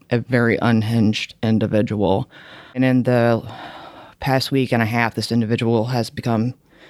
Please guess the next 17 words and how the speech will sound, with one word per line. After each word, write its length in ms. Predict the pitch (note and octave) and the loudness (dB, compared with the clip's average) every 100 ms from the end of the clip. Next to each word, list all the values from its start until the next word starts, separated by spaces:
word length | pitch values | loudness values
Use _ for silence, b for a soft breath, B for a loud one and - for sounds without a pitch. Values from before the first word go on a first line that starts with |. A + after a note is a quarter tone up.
| B B | B B
threatening. 560 | F#3 B3 D#3 B2+ A2+ C3+ B B B B | 0 0 2 2 0 -2 B B B B
So 800 | - E3 D#3 D#3 D#3 D3+ D3 - - _ - | -2 2 2 2 2 2 0 -4 -10 _ -4
we 380 | C#3+ D3+ D#3+ C#3+ | 0 2 2 0
came 280 | - D#3 D#3 | 0 0 2
to 100 | E3 | 2
a 60 | D3+ | 0
point 400 | - F#3+ F#3 - | 0 2 2 2
and 300 | - D#3+ D#3 | 2 2 2
had 520 | C3 C3+ D3+ D3 C3+ - _ _ _ | 2 0 2 2 2 -2 _ _ _
charges 540 | - C3+ C3+ C#3 B2 | -2 0 2 0 0
that 240 | - A#2+ - - | 0 -2 -2 -2
have 220 | C3+ A#2+ | 0 2
been 140 | A#2 | 0
filed 260 | A#2 G2+ F#2 | 2 0 2
with 240 | F#2 - | 0 0
law 180 | A#2 - | 0 0
enforcement. 720 | - - - - - - - | -2 -2 -2 -2 -2 -4 -6